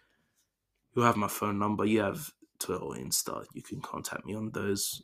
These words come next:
places. <laughs> I feel like, can I have your Snap at this age? It's just embarrassing. I don't even like <laughs> the social media anyway. Um, I only use it for messaging, but nah. I think,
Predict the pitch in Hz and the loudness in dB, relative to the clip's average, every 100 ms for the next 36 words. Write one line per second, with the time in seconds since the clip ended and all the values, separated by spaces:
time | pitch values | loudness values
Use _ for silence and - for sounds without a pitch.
0 | _ - 101 - 101 107 - - - 117 | _ 0 2 4 2 2 0 0 2 4
1 | 107 110 104 98 - - - - _ _ | 6 8 8 4 -2 -18 -20 -20 _ _
2 | - - _ _ _ _ _ - 120 117 | -20 -20 _ _ _ _ _ 0 8 8
3 | 113 117 - 120 - 104 95 - 120 - | 8 8 6 6 4 4 -2 0 0 2
4 | - 117 120 117 - - 98 - - 80 | 2 4 4 4 -2 -2 0 -2 -4 -2
5 | - - - 101 - - 131 131 113 107 | -2 -2 -4 -4 -2 6 10 10 10 8
6 | 113 - - - - - 123 120 - 120 | 8 6 0 -6 -8 -8 -2 2 4 4
7 | 113 113 113 117 113 107 117 95 104 92 | 4 4 6 4 4 4 2 4 4 2
8 | - - - - - _ _ _ - 110 | -2 -20 -20 -20 -20 _ _ _ -4 -4
9 | 98 - - - 120 117 117 117 113 - | -4 -8 -6 2 6 10 10 8 6 2
10 | 104 107 - - 98 92 95 - - 101 | 0 0 0 -2 -6 -4 -6 -8 -12 -12
11 | - - _ _ _ _ _ _ 117 127 | -12 -18 _ _ _ _ _ _ 4 6
12 | 123 - | 4 0